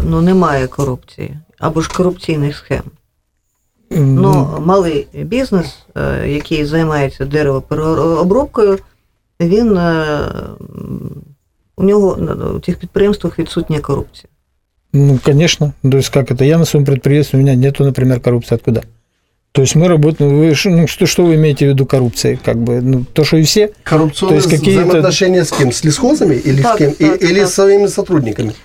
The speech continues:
Speaker 1: Ну, я не думаю, що співробітниками, з-, з-, з держлісгоспами.
Speaker 2: Нету, конечно.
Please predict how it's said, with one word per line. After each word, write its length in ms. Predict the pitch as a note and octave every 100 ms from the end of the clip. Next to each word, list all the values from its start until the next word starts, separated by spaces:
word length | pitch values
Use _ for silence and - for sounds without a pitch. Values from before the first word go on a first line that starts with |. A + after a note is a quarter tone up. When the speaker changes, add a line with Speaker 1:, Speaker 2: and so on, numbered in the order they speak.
| _
Speaker 1:
Ну, 120 | D4+
я 120 | D4+
не 120 | D4 D4+
думаю, 280 | D#4+ C#4
що 120 | A3 G3
співробітниками, 1080 | - F3 E3+ D3+ C#3+ D3 C#3+ D3+ D#3 E3
з-, 40 | E3 D#3+ D#3+
з-, 60 | E3
з 80 | D#3+
держлісгоспами. 1000 | D#3+ G#3+ G#3+ G#3 E3 F#3 - D#3 C3+ C#3+ _ _ _ _ _ _ _ G#3+ F#3+ E3 _ _ -
Speaker 2:
Нету, 380 | D3 E3+ G#3 G#3
конечно. 440 | E3+ D3 - B2+